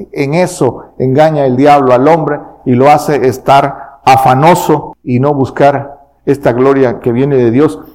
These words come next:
y para el cual fuimos creados y por eso estamos, por eso nuestra, nues-, nuestra parte, eh, de, en este siglo. Dice Romanos trece once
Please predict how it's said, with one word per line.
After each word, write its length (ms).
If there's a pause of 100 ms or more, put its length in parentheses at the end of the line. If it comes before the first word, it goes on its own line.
y 120
para 220
el 100
cual 200
fuimos 260
creados 500
y 40
por 180
eso 100
estamos, 560 (300)
por 100
eso 160
nuestra, 440
nues-, 360
nuestra 540
parte, 720 (240)
eh, 280
de, 680
en 100
este 680
siglo. 840 (160)
Dice 240
Romanos 460
trece 580 (220)
once 540